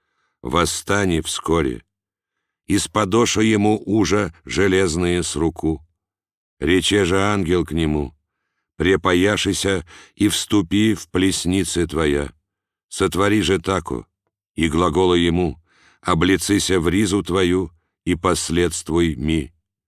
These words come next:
И исшед вслед его идяши,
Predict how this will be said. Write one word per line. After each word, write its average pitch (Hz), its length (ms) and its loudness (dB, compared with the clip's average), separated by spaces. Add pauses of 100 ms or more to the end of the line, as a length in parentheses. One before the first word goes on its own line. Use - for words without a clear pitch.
(540)
И 92 220 2
исшед 98 540 -2 (200)
вслед 95 420 0
его 95 420 2
идяши, 90 540 0